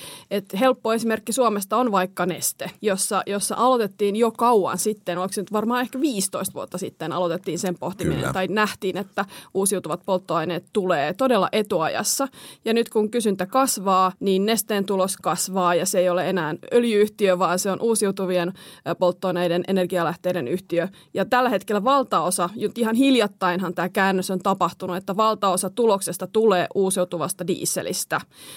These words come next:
Speaker 1: Ja tulokset ylittää analyytikkojen odotukset nyt viime aikoina, ja tällä hetkellä se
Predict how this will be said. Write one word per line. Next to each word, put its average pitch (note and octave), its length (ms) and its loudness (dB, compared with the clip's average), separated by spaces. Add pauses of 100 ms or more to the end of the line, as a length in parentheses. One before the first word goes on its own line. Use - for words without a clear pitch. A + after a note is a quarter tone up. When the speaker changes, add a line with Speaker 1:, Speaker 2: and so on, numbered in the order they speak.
(120)
Speaker 1:
Ja F#3+ 200 0 (120)
tulokset G3 500 0 (100)
ylittää B3+ 580 2
analyytikkojen A#3 680 0
odotukset A3 640 0
nyt G#3+ 200 -2
viime G#3 240 2
aikoina, G3 520 2 (400)
ja F#3+ 320 4
tällä G#3+ 180 4
hetkellä G3 380 0
se F#3+ 260 2